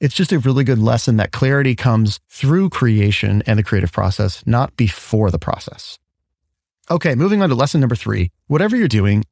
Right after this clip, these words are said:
the format matters way more than you realize up front, or at least more than I realized up front, and often in non-obvious ways.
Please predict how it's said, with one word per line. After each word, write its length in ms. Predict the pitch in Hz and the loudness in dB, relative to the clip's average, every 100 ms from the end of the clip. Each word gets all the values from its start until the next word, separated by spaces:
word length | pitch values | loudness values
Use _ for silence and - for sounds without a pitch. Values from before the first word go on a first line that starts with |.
| _ - | _ -4
the 120 | 131 | -4
format 520 | - 165 165 147 - | 0 0 2 -2 -2
matters 600 | 107 98 98 - - - _ _ _ - | 0 0 0 -4 -8 -18 _ _ _ -4
way 280 | 120 165 | 0 2
more 200 | 185 180 | 2 2
than 120 | 156 127 | 2 2
you 100 | 117 | 2
realize 380 | 117 113 104 | 2 2 0
up 100 | 107 | -2
front, 220 | - 110 113 | -2 -2 0
or 60 | |
at 40 | 120 | 0
least 220 | 147 - | 0 -2
more 180 | 127 143 | -2 0
than 80 | |
I 120 | 113 135 | 0 0
realized 360 | 120 98 95 | 2 0 0
up 140 | 104 - | -2 -4
front, 260 | 98 95 | -4 -2
and 140 | 123 - | -2 0
often 380 | 143 156 175 135 | 0 0 0 0
in 280 | 113 101 104 | 0 0 -2
non-obvious 920 | 104 101 117 143 139 120 113 107 95 | 0 2 2 2 2 0 0 0 0
ways. 380 | 104 87 - - | 0 -2 -4 -12